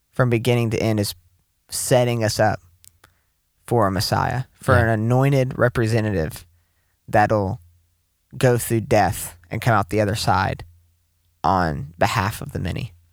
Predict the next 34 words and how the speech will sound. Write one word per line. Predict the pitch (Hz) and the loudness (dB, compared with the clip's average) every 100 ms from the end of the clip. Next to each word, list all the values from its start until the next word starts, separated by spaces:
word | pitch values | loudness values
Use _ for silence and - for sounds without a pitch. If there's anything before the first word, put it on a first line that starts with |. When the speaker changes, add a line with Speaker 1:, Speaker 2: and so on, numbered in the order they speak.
| _ _ _ | _ _ _
Speaker 2:
I | - | 0
love, | 110 104 104 101 104 | 2 4 2 -2 -4
uh, | 98 92 90 - _ - | -4 -4 -8 -14 _ -2
David's | 110 104 95 | 0 0 -4
words | 104 101 98 - | -2 -2 -4 -8
to | 104 | -8
Solomon. | - 101 104 107 113 _ _ _ _ - | -4 -4 -4 -6 -8 _ _ _ _ -10
This | 101 107 | -8 -6
is | 101 | -6
a | 98 | -4
section | 104 95 101 | -4 -4 -6
from | 95 107 101 95 101 - - _ _ | -4 -2 0 -2 -6 -16 -20 _ _
First | 110 104 - | 0 0 0
Chronicles | 101 98 90 90 | 0 0 -2 -6
twenty-two. | - 104 101 95 110 101 98 - - _ _ _ - | -2 0 0 -4 -4 -4 -6 -10 -20 _ _ _ -10
He | 110 | -4
says, | 110 98 | -2 0
"My | 107 | -2
son, | 95 - 123 113 101 101 _ _ _ _ - | -2 -2 -2 0 -2 -6 _ _ _ _ -4
I | |
wanted | 104 113 127 113 | 0 2 0 0
to | |
build | 101 113 104 | 0 0 0
a | |
temple | - 120 104 101 | -2 -2 0 -2
to | 101 | -2
honor | 101 107 104 | -2 0 0
the | 107 | 0
name | 104 101 | -2 -2
of | 98 | -4
the | 95 | -4
Lord | 101 101 98 | -2 -2 -2
my | 98 | -4
God," | 95 95 95 92 | -4 -6 -6 -8